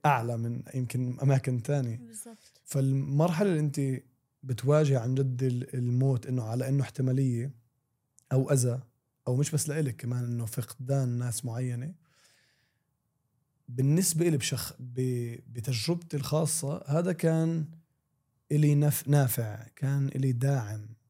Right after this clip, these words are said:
Speaker 1: إنه بمرحلة ما إنه أستقبل حياة أكتر، مرحلة ما أستقبل تعلق أقل، أو أعلق بس حياتي بربي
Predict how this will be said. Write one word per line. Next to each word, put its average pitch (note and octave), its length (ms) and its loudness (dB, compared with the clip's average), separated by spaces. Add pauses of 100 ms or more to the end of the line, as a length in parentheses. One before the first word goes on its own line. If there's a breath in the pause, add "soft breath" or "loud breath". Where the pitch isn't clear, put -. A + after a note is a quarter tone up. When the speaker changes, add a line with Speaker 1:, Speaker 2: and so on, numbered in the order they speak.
(140)
Speaker 1:
إنه B2+ 280 0 (200)
بمرحلة C#3 560 2
ما C3+ 580 0 (840)
إنه C#3+ 80 -2
أستقبل C#3+ 380 0
حياة C3 260 0
أكتر، - 360 -14 (720)
مرحلة C3 400 2
ما C#3 340 0
أستقبل C#3 680 -2 (480)
تعلق B2+ 460 -2
أقل، G3 400 -4 (800)
أو D#3 140 4
أعلق C#3+ 420 2
بس C3+ 540 -2
حياتي B2+ 840 -2
بربي A#2 680 -6